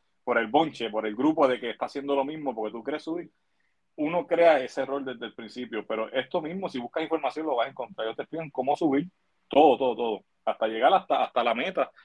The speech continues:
que tú necesitas llegar para hacer que el contenido bueno. Hasta, hasta ahí uno te dice, "Mira, este, por ejemplo, aquí ellos tienen y dicen consejos de publicidad. Este, si empiezas a pa-, a patroci-, a patrocinar tu stream, evita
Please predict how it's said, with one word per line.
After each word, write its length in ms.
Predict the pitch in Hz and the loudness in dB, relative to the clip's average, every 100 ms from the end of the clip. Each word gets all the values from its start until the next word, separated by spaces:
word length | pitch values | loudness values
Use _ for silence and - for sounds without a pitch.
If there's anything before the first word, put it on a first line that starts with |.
| _ _ _ _ - | _ _ _ _ -6
que 80 | - | -2
tú 120 | 123 | 0
necesitas 360 | 135 135 143 151 | 0 0 0 0
llegar 280 | 135 104 - | 0 -4 -2
para 240 | 113 110 | 0 0
hacer 260 | 104 117 117 127 123 120 | 0 -6 -8 -8 -10 -8
que 100 | 120 | -6
el 180 | 120 101 | -6 -6
contenido 460 | 113 104 117 117 | -8 -6 -4 0
bueno. 240 | 113 156 156 | 2 4 4
Hasta, 240 | 117 - | 2 0
hasta 180 | 135 143 | 0 0
ahí 60 | |
uno 140 | 160 175 | 0 0
te 80 | 160 | -2
dice, 160 | 147 | -4
"Mira, 240 | 139 156 123 | -2 0 0
este, 380 | - - 117 - _ _ - _ - | -4 -10 -10 -10 _ _ -20 _ -2
por 100 | 123 | 2
ejemplo, 680 | 135 147 151 143 127 120 | 2 4 6 6 6 2
aquí 680 | 120 110 131 151 151 151 143 | -2 -4 -6 -6 -6 -6 -6
ellos 240 | 131 131 135 | -6 -8 -10
tienen 240 | 139 135 | -12 -10
y 60 | 135 | -10
dicen 260 | 135 135 | -10 -8
consejos 320 | 131 117 135 | -6 -2 0
de 80 | 151 | 0
publicidad. 560 | 143 139 127 131 104 92 _ _ _ _ _ _ _ _ _ - | 0 -2 -2 -4 -4 -6 _ _ _ _ _ _ _ _ _ -10
Este, 280 | 113 107 - | -8 -8 -10
si 100 | 120 | -10
empiezas 260 | 113 123 151 | -6 0 2
a 40 | |
pa-, 180 | 147 147 | 2 0
a 140 | 143 131 | 0 2
patroci-, 460 | 123 127 - 127 | 0 -4 -10 -8
a 180 | 123 113 | -2 -2
patrocinar 540 | 117 113 110 120 123 139 | 0 -4 -4 -6 -6 -4
tu 120 | 147 | -8
stream, 400 | - 151 208 214 | -6 -8 -8 -8
evita 400 | 131 120 160 170 | -8 -2 2 2